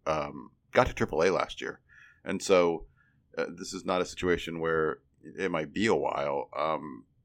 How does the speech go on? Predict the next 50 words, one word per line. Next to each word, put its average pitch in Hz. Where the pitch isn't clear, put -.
you 92
know, 90
the 87
Tigers 98
had 85
a 87
really 90
good 80
year 82
last 80
year 87
on, 117
in, 135
in, 147
on 127
the 113
Tiger 92
scale, 73
if -
you 87
will. 71
You 90
know, 87
they, 90
they 90
had -
a 90
losing 87
record. -
Um, 85
but, 98
uh, 95
like, 90
there 98
was, 87
you'd 104
be 95
a 80
fool 107
not 90
to 78
see 82
there 78
was 76
a 80
huge 90
step -
forward 85
for 71
them 73